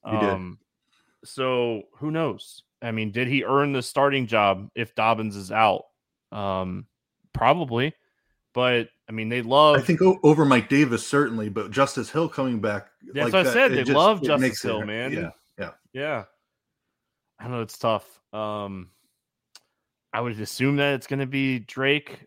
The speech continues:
Speaker 2: but I, I think you'd have to wait until you got more news on that situation. Uh, see if Dobbins
Speaker 1: I
Speaker 2: is gonna play. It
Speaker 1: I
Speaker 2: doesn't
Speaker 1: think you
Speaker 2: sound
Speaker 1: need
Speaker 2: like he's
Speaker 1: Dobbins
Speaker 2: gonna
Speaker 1: and
Speaker 2: play.
Speaker 1: Drake out,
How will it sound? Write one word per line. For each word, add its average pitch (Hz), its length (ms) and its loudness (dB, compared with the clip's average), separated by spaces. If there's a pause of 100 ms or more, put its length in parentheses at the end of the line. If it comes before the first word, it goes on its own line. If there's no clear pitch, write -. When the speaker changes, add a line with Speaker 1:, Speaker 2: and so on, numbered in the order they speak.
Speaker 2:
but 107 340 0 (440)
I, 131 180 4
I 135 40 2
think 190 200 -2
you'd 202 140 0
have 135 320 4
to 131 100 -2
wait 120 360 0 (800)
until 123 360 -8
you 123 100 -8
got 117 180 -4
more 113 160 -4
news 110 320 -4
on 107 140 -6
that 104 160 -8
situation. 104 760 -6 (260)
Uh, 98 240 -4
see 135 200 -4
if 131 100 -4
Dobbins 120 320 2
Speaker 1:
I - 20 -4
Speaker 2:
is 113 100 -14
gonna 113 160 -2
play. 110 360 2
It 104 80 -6 (580)
Speaker 1:
I 123 60 0
Speaker 2:
doesn't 139 140 0
Speaker 1:
think 135 120 -2
you 156 60 0
Speaker 2:
sound 139 220 4
Speaker 1:
need 139 60 6
Speaker 2:
like 117 140 4
he's 110 100 -2
Speaker 1:
Dobbins - 20 -8
Speaker 2:
gonna 107 220 -2
Speaker 1:
and 110 60 -2
Speaker 2:
play. 95 160 -6
Speaker 1:
Drake 101 400 -8
out, 92 260 -12